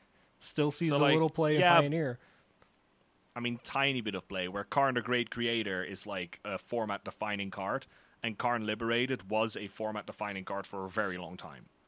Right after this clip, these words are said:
Speaker 2: So, like, clearly, Karn should just liberate himself of his clothes.
Speaker 1: Could you imagine?
Speaker 2: And it'd be better.
Speaker 1: Could you imagine if on this set,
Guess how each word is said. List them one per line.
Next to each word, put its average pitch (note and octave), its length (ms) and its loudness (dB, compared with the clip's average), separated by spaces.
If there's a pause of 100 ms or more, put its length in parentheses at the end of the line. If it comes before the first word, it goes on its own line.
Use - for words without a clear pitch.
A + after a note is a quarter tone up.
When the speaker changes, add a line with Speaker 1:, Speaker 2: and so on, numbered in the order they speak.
(640)
Speaker 2:
So, B2+ 120 -2
like, A#2 280 0
clearly, A#2 580 2 (240)
Karn E3 260 2
should B2+ 220 -4
just A#2 380 -4
liberate B2+ 500 4
himself A2+ 400 0
of G2+ 80 -8
his G#2 140 -4
clothes. F2+ 420 -2
Speaker 1:
Could B2+ 160 0
you F#3+ 140 4
imagine? B2 600 0 (280)
Speaker 2:
And A2 100 0
it'd A2+ 120 2
be A2 80 -2
better. A2+ 260 4
Speaker 1:
Could C#3 160 0
you F3+ 80 10
imagine C3 420 4
if A#2 140 0
on A2+ 160 2
this C3+ 160 0
set, A2 400 -2